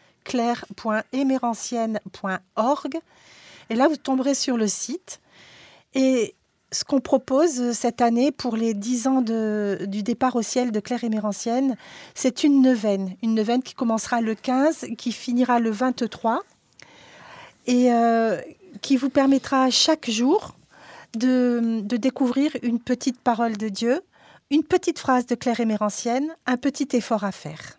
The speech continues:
Voilà. Et ce que nous proposons le jour anniversaire de son départ au ciel, c'est que tous ensemble, nous puissions dire la prière par son intercession. Prière qui est, euh,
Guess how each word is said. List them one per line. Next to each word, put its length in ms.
Voilà. 220
Et 80
ce 100
que 80
nous 140
proposons 800
le 160
jour 380
anniversaire 720
de 100
son 200
départ 340
au 80
ciel, 420
c'est 180
que 380
tous 240
ensemble, 500
nous 140
puissions 380
dire 280
la 240
prière 720
par 160
son 180
intercession. 720
Prière 520
qui 280
est, 200
euh, 260